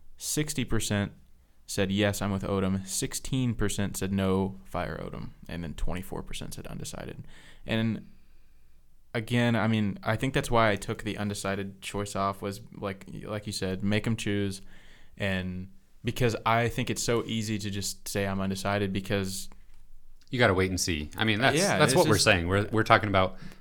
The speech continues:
Speaker 2: yeah,
Speaker 1: I
Speaker 2: they're,
Speaker 1: just,
Speaker 2: if
Speaker 1: I
Speaker 2: they're
Speaker 1: got,
Speaker 2: seven
Speaker 1: I
Speaker 2: and
Speaker 1: just
Speaker 2: five.
Speaker 1: have to see a little bit more.
Speaker 2: Right.
Speaker 1: I, I have to, be-, because you're not firing him now, it's,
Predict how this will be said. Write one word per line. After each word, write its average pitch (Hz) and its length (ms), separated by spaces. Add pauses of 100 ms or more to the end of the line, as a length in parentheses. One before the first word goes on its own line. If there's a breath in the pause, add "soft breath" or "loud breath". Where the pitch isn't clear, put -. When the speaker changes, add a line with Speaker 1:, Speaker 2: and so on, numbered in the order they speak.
Speaker 2:
yeah, 139 140
Speaker 1:
I - 20
Speaker 2:
they're, 95 140
Speaker 1:
just, 107 140
Speaker 2:
if - 40
Speaker 1:
I 127 120
Speaker 2:
they're 107 100
Speaker 1:
got, - 40
Speaker 2:
seven 117 220
Speaker 1:
I 127 60
Speaker 2:
and 127 80
Speaker 1:
just 131 120
Speaker 2:
five. 107 280
Speaker 1:
have 143 220
to 143 80
see 139 240
a 131 60
little 117 200
bit 123 100
more. 110 340
Speaker 2:
Right. 110 140
Speaker 1:
I, 117 220
I 110 40
have 110 280
to, 117 260 (320 loud breath)
be-, 123 180
because 147 380
you're 156 100
not 139 200
firing 123 340
him 107 240
now, 98 480 (400 soft breath)
it's, 117 240